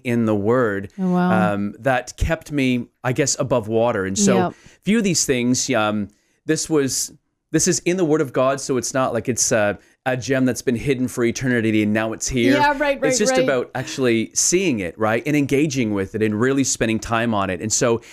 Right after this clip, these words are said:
Speaker 1: a-, and Romans six, it actually talks about us as new believers,
Speaker 2: Mm.
Speaker 1: believing in Jesus, right? It says that we're freed from the power of sin, right? Now, that is a, that's an incredible reality, you know?
Speaker 2: Yep.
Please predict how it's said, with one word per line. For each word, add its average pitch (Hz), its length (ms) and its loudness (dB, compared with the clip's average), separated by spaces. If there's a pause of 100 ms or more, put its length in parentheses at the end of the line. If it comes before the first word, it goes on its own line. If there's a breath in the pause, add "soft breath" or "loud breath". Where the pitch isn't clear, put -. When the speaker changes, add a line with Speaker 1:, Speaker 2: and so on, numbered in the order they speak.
(200 loud breath)
Speaker 1:
a-, 135 180 -2
and 135 120 0
Romans 156 380 0
six, - 300 -2
it 120 60 0
actually 117 260 -4
talks - 440 -4
about 92 380 0 (320 soft breath)
us 127 260 0
as 104 420 0
new 147 200 2
believers, 131 840 0
Speaker 2:
Mm. 175 320 2
Speaker 1:
believing 170 340 2
in 151 60 0
Jesus, 156 520 -2
right? 104 120 -2
It 113 40 -4
says 156 220 0
that - 160 -2
we're 135 180 2
freed 196 540 -2 (260 soft breath)
from 139 120 0
the 131 40 0
power 147 340 -2
of 117 100 -4
sin, 98 520 -4 (440)
right? 127 180 0
Now, 143 100 2
that 180 180 0
is 151 440 0
a, 117 360 0 (180)
that's 175 360 -2
an 135 120 2
incredible 131 640 -2
reality, 110 640 0
you 82 100 0
know? 82 160 2
Speaker 2:
Yep. 160 260 0